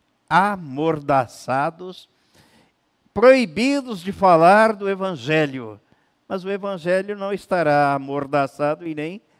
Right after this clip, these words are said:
preso e nem proibido. Poderemos pagar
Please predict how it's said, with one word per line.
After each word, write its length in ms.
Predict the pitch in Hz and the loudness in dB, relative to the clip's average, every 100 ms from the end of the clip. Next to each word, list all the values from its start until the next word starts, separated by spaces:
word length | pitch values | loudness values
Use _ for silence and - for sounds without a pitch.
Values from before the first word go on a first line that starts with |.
| _ _ - | _ _ -4
preso 560 | 151 135 143 143 160 _ _ | -2 -2 -4 -12 -20 _ _
e 120 | 165 151 | -2 -2
nem 280 | 143 147 | -2 -6
proibido. 840 | 147 160 151 156 151 117 117 107 98 | -10 -10 -6 -4 -6 -8 -10 -10 -14
Poderemos 600 | 147 147 139 147 185 - | -12 -6 -4 -4 -6 -10
pagar 500 | - 156 135 190 | -4 -4 0 -2